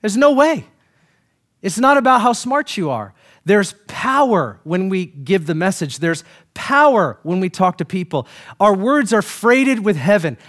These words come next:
How many of you know if we're actually going to lead people to Christ, we're gonna need to be more than ourselves? Yeah, and thank God that he gave us more than ourselves. That, this is what this is about.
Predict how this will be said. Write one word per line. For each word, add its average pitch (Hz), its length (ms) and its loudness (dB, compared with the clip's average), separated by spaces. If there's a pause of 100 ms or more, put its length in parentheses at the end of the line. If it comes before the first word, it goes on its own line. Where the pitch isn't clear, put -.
How 277 140 0
many 320 200 2
of 247 100 -2
you 254 120 0
know 233 300 2
if 175 160 -4
we're 208 180 -4
actually 277 580 2
going 233 200 0
to 196 80 0
lead 185 320 0
people 208 280 0
to 185 60 -4
Christ, 165 400 0
we're 156 80 -8
gonna 175 160 -4
need 175 220 -2
to 151 60 -10
be 151 100 -4
more 147 240 -2
than 135 120 -6
ourselves? 123 600 -10 (1000)
Yeah, 208 120 -2 (300)
and 175 160 -4
thank 233 460 0
God 175 400 4 (220)
that 185 120 -2
he 185 120 0
gave 190 280 0
us 180 300 -2 (160)
more 147 580 0 (160)
than 147 180 -4
ourselves. 135 600 -8
That, 202 240 0
this 233 180 -2
is 190 140 -2
what 196 180 -2 (160)
this 165 220 -6
is 151 100 -6
about. 151 320 0